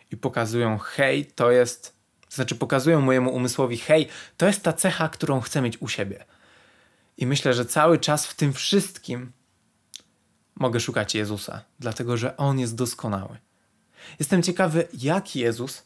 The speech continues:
przedstawiłby nam wszystkim swoje możliwości w dwudziestym pierwszym wieku. Bo to On stworzył ten niesamowity wszechświat. I ja wiem, że to wszystko działo się bardzo dawno.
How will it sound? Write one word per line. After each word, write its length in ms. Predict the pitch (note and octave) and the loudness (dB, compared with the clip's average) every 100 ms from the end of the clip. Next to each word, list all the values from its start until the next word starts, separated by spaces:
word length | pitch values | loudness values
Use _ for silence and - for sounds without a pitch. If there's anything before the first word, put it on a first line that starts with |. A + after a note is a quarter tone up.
| _ _ | _ _
przedstawiłby 760 | - B2 - - D3+ D3 B2 B2+ | -6 -4 -4 0 0 2 2 2
nam 180 | A#2+ A#2 | 0 -2
wszystkim 640 | - C#3 - - C3 C3 - _ _ _ _ | -4 -6 -8 -6 -6 -8 -14 _ _ _ _
swoje 380 | - - C#3 D3 | -6 0 4 4
możliwości 760 | D3 B2+ C3 B2 B2 - C#3+ D3+ - - | 4 2 2 2 2 0 -4 -6 -12 -12
w 120 | A#2 | -8
dwudziestym 560 | A2+ A2+ A#2 B2+ - A#2 | -4 0 0 0 0 -2
pierwszym 440 | A2+ G#2+ - G#2+ | -2 -2 -6 -6
wieku. 280 | G2 F#2+ - - _ _ _ _ _ - - - | -6 -8 -12 -14 _ _ _ _ _ -20 -18 -2
Bo 140 | C3 | -2
to 240 | C3 C#3+ | 0 -4
On 260 | - D#3+ G3+ - - | 0 2 2 -2 -8
stworzył 540 | - - D#3+ D3+ C3+ | -10 -2 2 2 0
ten 220 | C3+ C3 | -4 -4
niesamowity 540 | B2 A#2 A#2+ A2 G#2+ A2 | -2 -2 -2 -4 -6 -8
wszechświat. 600 | - A2 G#2+ - - - - - - | -6 -6 -6 -10 -14 -16 -18 -14 0
I 60 | |
ja 140 | D3+ C#3+ | 4 6
wiem, 240 | D#3 F3+ | 6 6
że 140 | C#3+ B2+ | 6 4
to 100 | B2+ | 0
wszystko 520 | - D#3 D3+ - B2 | 2 2 2 2 2
działo 260 | A#2 A2 | 4 4
się 140 | A2 - | 2 0
bardzo 380 | A2+ G#2+ G2+ G2+ | 0 0 -2 -6
dawno. 360 | F2+ F2 - | -6 -10 -18